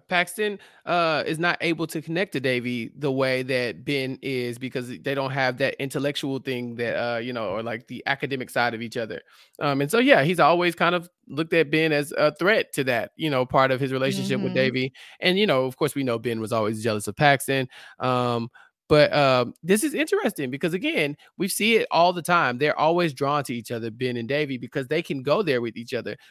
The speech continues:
Speaker 1: When Ben's stressing about his schedule, it's Davy who's able to say, "Look, I too am, you know, very smart and very ambitious, but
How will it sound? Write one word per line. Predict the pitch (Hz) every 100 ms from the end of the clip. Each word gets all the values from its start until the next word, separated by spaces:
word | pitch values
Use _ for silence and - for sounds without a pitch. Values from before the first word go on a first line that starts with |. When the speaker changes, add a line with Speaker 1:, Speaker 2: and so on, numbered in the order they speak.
| _
Speaker 1:
When | 151
Ben's | 139 160 220 -
stressing | 160 180 196 175
about | 170 180
his | 165
schedule, | - 160 175 -
it's | 220 -
Davy | 156 220 294 220
who's | 175 196 185
able | 147 165 165
to | 156
say, | 170 160 120 -
"Look, | 165 151 - 143
I | 196 226 214
too | - 233 160 135 -
am, | 151 143 139 143
you | 156
know, | 123
very | 127 165 156
smart | 147 151 139 104
and | 147
very | 143 147 135
ambitious, | 135 135 127
but | 117 127